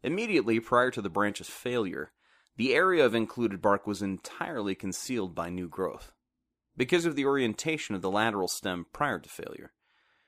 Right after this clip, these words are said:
the full extent of the included bark could not have been detected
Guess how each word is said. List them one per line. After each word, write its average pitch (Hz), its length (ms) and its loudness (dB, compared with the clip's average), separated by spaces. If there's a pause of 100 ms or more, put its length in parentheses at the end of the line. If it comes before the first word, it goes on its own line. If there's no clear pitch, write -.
(120)
the 131 140 -2
full 113 200 0
extent 139 460 0
of 107 80 -2
the 104 140 2
included 107 480 -2
bark 87 380 0 (500)
could 110 160 0
not 135 260 0
have 110 80 0
been 92 160 -4
detected 82 640 -10